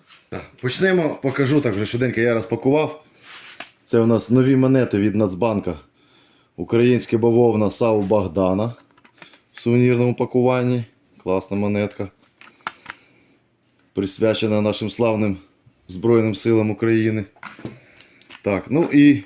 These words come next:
ці дві монети з однієї серії Розстріляне відродження. Це у нас Микола Хвильовий та Юліан Шпол. Теж в сувенірному пакуванні. Я люблю, подобаються мені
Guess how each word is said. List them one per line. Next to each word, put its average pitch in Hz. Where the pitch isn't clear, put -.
ці 123
дві 107
монети 127
з 98
однієї 117
серії 113
Розстріляне 110
відродження. 147
Це 104
у 104
нас 104
Микола 113
Хвильовий 117
та 110
Юліан 104
Шпол. 82
Теж 101
в -
сувенірному 107
пакуванні. 139
Я 143
люблю, 101
подобаються 92
мені 80